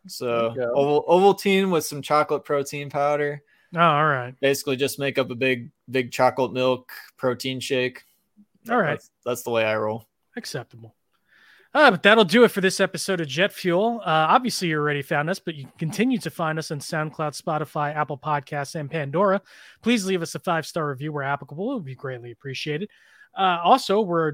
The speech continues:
Speaker 3: obviously live on, on Tuesday nights now on YouTube at youtube dot com slash at jet fuel podcast. It's been a ton of fun. Join us in the chat. It's, you know, the guys in the chat are always nut jobs, but it's always been a lot of fun.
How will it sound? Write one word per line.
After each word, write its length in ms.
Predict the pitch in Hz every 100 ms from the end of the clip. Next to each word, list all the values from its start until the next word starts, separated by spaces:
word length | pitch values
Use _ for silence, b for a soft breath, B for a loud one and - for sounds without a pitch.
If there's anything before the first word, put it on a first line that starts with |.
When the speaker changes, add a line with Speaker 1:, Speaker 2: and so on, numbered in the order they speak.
| 139
Speaker 3:
obviously 400 | 170 165 156 170
live 320 | 151 160 220
on, 200 | 165 151 - -
on 180 | 170 147
Tuesday 400 | - 175 143 151
nights 380 | 147 208 233 -
now 260 | 147 165
on 160 | 202 151
YouTube 520 | 175 233 - 160 196
at 60 | 143
youtube 360 | 147 139 151
dot 180 | 131 135
com 240 | - 139 151
slash 300 | 160 135 -
at 200 | 175 151
jet 200 | - 147 -
fuel 160 | 147 131
podcast. 400 | 151 151 185 208
It's 120 | -
been 140 | 170
a 40 | 147
ton 220 | - 165
of 60 | -
fun. 240 | 226 226 - b b b
Join 220 | 196 196
us 140 | 180 180
in 100 | 160
the 60 |
chat. 400 | 135 175 170 160
It's, 280 | 143 - -
you 80 | 151
know, 120 | 139
the 80 | 143
guys 200 | 151 143
in 60 |
the 60 | 135
chat 260 | - 156 139
are 140 | 139
always 320 | 135 131 120
nut 160 | 147 135
jobs, 280 | 139 131 123
but 140 | 131
it's 140 | -
always 180 | 143 131
been 140 | 127 131
a 40 |
lot 140 | 127
of 60 | 123
fun. 200 | 151